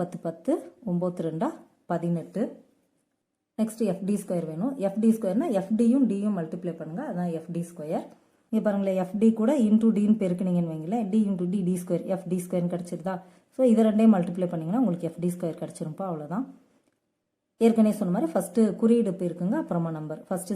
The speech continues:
சிம்பல், அப்புறமா அந்த நம்பர்ஸ் வந்து மல்டிப்ளை பண்ணுங்க. Minus into minus plus, two twelve are twenty-four. Minus into minus plus, one eight is eight. இங்க ஜீரோ, டென், தேர்ட்டி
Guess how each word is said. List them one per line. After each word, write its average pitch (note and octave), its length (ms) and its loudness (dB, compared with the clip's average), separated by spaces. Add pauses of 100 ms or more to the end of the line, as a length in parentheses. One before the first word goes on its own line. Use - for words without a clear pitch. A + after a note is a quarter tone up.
சிம்பல், A#3 320 -2
அப்புறமா F3 360 -2
அந்த E3+ 160 -2
நம்பர்ஸ் E3 300 -6
வந்து D#3+ 180 -6
மல்டிப்ளை D3+ 360 -10
பண்ணுங்க. D#3 240 -8 (640)
Minus F#3 300 -2
into E3+ 180 -6
minus D#3+ 240 -8 (120)
plus, C#4 180 -2 (140)
two G#3 100 -4 (100)
twelve D#3+ 240 -6 (140)
are G#3+ 160 -8
twenty-four. F3+ 560 -4 (600)
Minus F#3+ 280 -2
into E3+ 180 -6
minus E3 300 -8
plus, C#4+ 160 -2 (160)
one E3+ 100 -2 (140)
eight E3+ 240 -4
is - 80 -14 (180)
eight. C4+ 240 -4
இங்க D#3+ 160 -4 (160)
ஜீரோ, F#3 320 -2 (680)
டென், A3+ 180 4 (840)
தேர்ட்டி G3 240 2